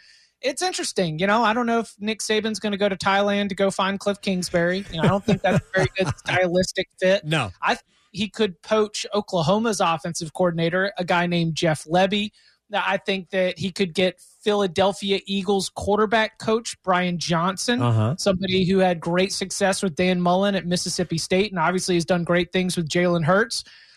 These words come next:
Speaker 1: A lot of this is, to me, a pivot point in the Alabama Nick Saban era, because if this is a home run hire, it could reinvigorate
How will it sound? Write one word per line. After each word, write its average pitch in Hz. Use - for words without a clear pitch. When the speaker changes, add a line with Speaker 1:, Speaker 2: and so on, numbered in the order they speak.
Speaker 1:
A 180
lot 190
of 339
this 262
is, 247
to 220
me, 208
a 185
pivot 214
point 214
in 208
the 214
Alabama 202
Nick 190
Saban 208
era, 196
because 175
if 185
this 196
is 196
a 190
home 196
run 196
hire, 208
it 180
could 165
reinvigorate 196